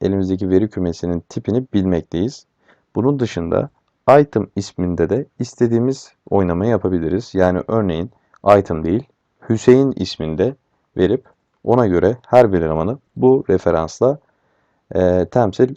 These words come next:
edebiliriz. Bu şekilde de projemizi çalıştırırsak gördüğünüz gibi, e, veri kümemizin içerisinde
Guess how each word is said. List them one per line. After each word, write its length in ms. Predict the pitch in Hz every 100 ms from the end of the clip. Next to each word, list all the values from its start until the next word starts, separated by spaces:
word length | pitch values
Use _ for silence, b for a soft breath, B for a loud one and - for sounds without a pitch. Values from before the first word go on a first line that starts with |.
| -
edebiliriz. 640 | 104 92 80 - - - _ -
Bu 80 | 156
şekilde 400 | 92 - 82 82
de 180 | 120 143 _ _ _ _ _ _ -
projemizi 460 | 110 92 82 -
çalıştırırsak 800 | - 107 98 120 92 - 92 _ _ _ _
gördüğünüz 460 | 123 131 131 139 101
gibi, 240 | 87 110 147 _ _ _ _ b b b b _ -
e, 80 | 90 87 87 87 85 - - - -
veri 240 | 98 107 147
kümemizin 520 | 127 98 90 85 85
içerisinde 600 | 117 - 123 95 90 104